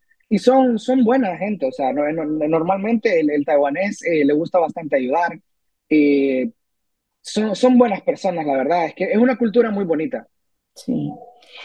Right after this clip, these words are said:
Speaker 2: Pensando en los muchachos aquí en Honduras que estén interesados en ir a estudiar a Taiwán y usted con esta organización que dirige,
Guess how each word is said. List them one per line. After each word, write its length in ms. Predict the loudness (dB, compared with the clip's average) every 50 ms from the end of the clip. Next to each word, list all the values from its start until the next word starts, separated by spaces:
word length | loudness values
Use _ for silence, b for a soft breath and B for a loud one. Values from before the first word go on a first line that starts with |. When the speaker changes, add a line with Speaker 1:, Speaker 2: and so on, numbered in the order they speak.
| B B B
Speaker 2:
Pensando 640 | -2 -2 0 0 -2 0 2 4 6 6 8 8 8
en 140 | 6 6 6
los 140 | 4 4 2
muchachos 540 | 0 -2 -2 -2 -2 -2 -2 -2 -2 -2 -2
aquí 280 | -4 -4 -2 -2 2
en 100 | 2 4
Honduras 380 | 2 2 0 -2 -2 -2 -2 -4 -4 -4
que 300 | -2 0 0 0 -2 -4 _ _ _ _ -20 B B B B B B B
estén 300 | -4 0 2 2 2 2
interesados 720 | 2 2 4 4 2 2 0 0 0 0 2 2 0 -2
en 100 | -4 -2
ir 100 | -2 -2
a 40 | -2
estudiar 340 | -4 -4 0 0 2 2 0
a 80 | 0
Taiwán 480 | 0 0 2 2 2 2 2 0 0 -2
y 140 | 0 0 -2
usted 240 | -2 -2 -4 -2
con 180 | 0 0 -2 -2
esta 180 | -2 -2 -2 -2
organización 680 | 0 0 0 -2 -2 -6 -10 -12 -10 -6 -6 -4 -2
que 100 | -2 0
dirige, 640 | 0 0 0 2 2 2 2 0 -2 -4 -6 -8